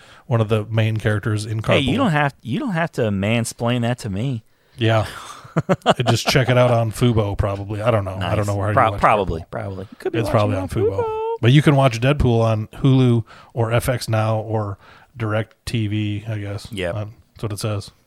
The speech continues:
Speaker 2: Now, are you, are you going to be, uh, are,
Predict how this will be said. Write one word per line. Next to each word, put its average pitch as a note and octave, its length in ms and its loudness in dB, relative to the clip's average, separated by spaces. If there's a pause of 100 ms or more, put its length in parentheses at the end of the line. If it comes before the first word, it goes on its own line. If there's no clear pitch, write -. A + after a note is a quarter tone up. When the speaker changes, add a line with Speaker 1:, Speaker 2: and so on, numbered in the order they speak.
(400)
Speaker 2:
Now, D#3 200 2
are C#3+ 160 2
you, A3 520 -2
are E3 140 2
you G#3+ 200 -10
going A#3+ 340 -6
to F#3+ 100 -10
be, D#3+ 640 -12
uh, B2 300 -2 (100)
are, C3 140 0